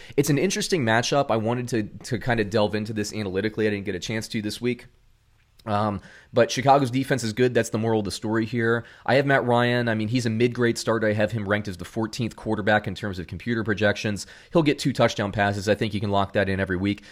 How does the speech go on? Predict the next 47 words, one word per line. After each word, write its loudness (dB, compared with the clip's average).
But 4
I 8
don't 2
think 0
this -2
is -6
the -6
week -2
where -6
we're -4
gonna -6
see -4
about 0
forty -2
points -6
from -6
Atlanta. -6
Uh, -6
but 0
it's -4
a -2
good 0
test 0
for -6
Chicago's 0
defense, -2
and -4
we'll 0
get -4
some -6
more -6
am-, -6
answers -8
after -4
this. -8
Cincinnati 0
versus -2
Philadelphia. 2
Philadelphia's 4
defense -2
is, -4
uh, 2
reeling 0
right 0
now. 0
Um, -2
I, 2